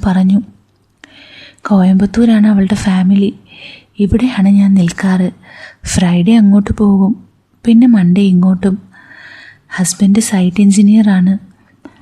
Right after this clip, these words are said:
കോയമ്പത്തൂര്, മുംബൈയൊക്കെയാണ് വർക്ക്. വീട്ടിൽ മോൻ, ഭർത്താവിൻ്റെ അച്ഛനും അമ്മയും ഉണ്ട്. മോൻ ഇപ്പോൾ രണ്ട് വയസ്സ് കഴിഞ്ഞു. ഞാനില്ലേലും അവര് മതി അവന്.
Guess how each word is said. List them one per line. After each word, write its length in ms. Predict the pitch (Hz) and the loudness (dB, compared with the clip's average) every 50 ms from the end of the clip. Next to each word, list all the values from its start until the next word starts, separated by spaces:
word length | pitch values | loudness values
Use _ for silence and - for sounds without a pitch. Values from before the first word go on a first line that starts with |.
| _ _ _ _ _ _ _ - | _ _ _ _ _ _ _ -4
കോയമ്പത്തൂര്, 800 | - 196 190 190 190 190 190 208 196 - 208 208 208 208 226 | -2 0 0 2 2 2 0 -2 -2 -2 -2 0 2 2 4
മുംബൈയൊക്കെയാണ് 1000 | 220 220 202 185 180 180 180 202 208 220 214 208 - - 226 208 196 196 196 175 | 4 4 4 4 2 2 0 0 0 0 -2 -2 -2 -2 0 0 0 0 0 0
വർക്ക്. 400 | 175 175 180 175 - - 202 202 202 - _ _ _ _ _ _ - - - - - - _ _ _ _ _ _ - 220 262 285 - _ _ - | -2 -4 -4 -8 -8 -8 -8 -8 -8 -10 _ _ _ _ _ _ -20 -20 -20 -20 -20 -20 _ _ _ _ _ _ -14 -12 -12 -14 -18 _ _ -4
വീട്ടിൽ 380 | 190 196 185 196 190 220 226 233 | -2 -2 -2 0 0 2 4 4
മോൻ, 340 | 226 202 185 190 208 214 226 - - - | 4 4 4 2 2 0 0 -4 -6 -6
ഭർത്താവിൻ്റെ 560 | 190 180 175 - - 202 196 208 214 214 214 | -6 -6 -6 -6 -4 -2 0 2 2 2 2
അച്ഛനും 400 | 196 175 - - - 208 220 220 | 0 -2 -4 -2 0 2 2 2
അമ്മയും 360 | 196 190 185 190 202 214 214 196 | 2 2 2 2 2 2 2 2
ഉണ്ട്. 280 | 180 180 185 190 185 - - _ _ _ _ _ - - - - - - - - _ _ _ - | 2 0 0 -2 -6 -8 -16 _ _ _ _ _ -20 -20 -20 -20 -20 -20 -20 -20 _ _ _ 0
മോൻ 260 | 214 220 226 240 254 | 2 2 4 4 4
ഇപ്പോൾ 180 | 220 233 - 220 | 2 2 0 0
രണ്ട് 340 | 208 196 185 180 185 196 220 | 0 2 2 2 2 2 0
വയസ്സ് 320 | 208 190 185 180 - 220 | 0 0 -2 -2 -4 -4
കഴിഞ്ഞു. 460 | 208 214 190 180 180 180 185 185 - - - - - - _ _ _ _ _ _ _ _ _ _ _ - | -2 -2 -2 0 0 0 0 0 -2 -4 -8 -16 -20 -20 _ _ _ _ _ _ _ _ _ _ _ -4
ഞാനില്ലേലും 800 | 190 185 175 180 202 214 214 196 190 208 202 202 196 214 214 214 - | -2 0 0 2 2 0 0 0 0 -2 0 0 0 0 0 -2 -2
അവര് 280 | 185 180 175 190 190 226 | -2 0 0 2 2 4
മതി 280 | 226 214 196 180 202 | 2 2 2 0 0
അവന്. 340 | 208 196 185 190 185 190 196 | 0 0 0 0 0 0 -2